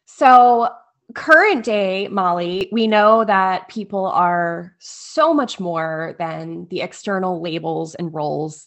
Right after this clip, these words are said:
that they have. We'd love to understand who you are,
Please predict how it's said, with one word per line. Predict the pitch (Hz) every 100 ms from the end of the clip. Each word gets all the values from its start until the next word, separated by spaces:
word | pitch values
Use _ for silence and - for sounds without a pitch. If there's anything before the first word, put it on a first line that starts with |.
| _
that | 156 -
they | 170
have. | 147 127 143 147 _ _ _ _ _ _ _
We'd | 262 240
love | 247 247
to | -
understand | 262 247 233 202 185 180 180
who | 180 226
you | 208 208 196
are, | 175 175 170 170 170 170